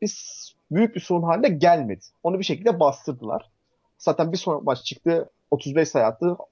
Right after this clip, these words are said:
İşte sezonun en yüksek rakamını falan attı. Bir mesajı verdi. Şimdilik bastırdılar bu sorunu ve playoff'a bir şekilde bu şekilde gidecekler. Ee, gerçi dört aldılar son on maçta.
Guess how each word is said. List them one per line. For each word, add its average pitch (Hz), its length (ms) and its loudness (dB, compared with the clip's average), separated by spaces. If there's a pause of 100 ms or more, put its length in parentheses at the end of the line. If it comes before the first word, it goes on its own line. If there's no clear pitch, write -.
(380)
İşte 147 320 2
sezonun 147 320 0
en 151 80 6
yüksek 135 240 0
rakamını 123 380 -2
falan 127 140 -4
attı. 117 380 0 (280)
Bir 170 120 -4
mesajı 208 400 2
verdi. 214 340 2 (400)
Şimdilik 262 480 -2
bastırdılar 233 600 2
bu 123 40 -6
sorunu 147 320 -8
ve 233 180 0 (120)
playoff'a 214 320 0
bir 220 60 -6
şekilde 160 320 -4
bu 190 60 -4
şekilde 127 280 -2
gidecekler. - 500 -6 (580)
Ee, - 600 0
gerçi 170 300 2
dört 233 220 6
aldılar 151 300 0
son - 160 -14
on 120 140 -6
maçta. 110 420 -4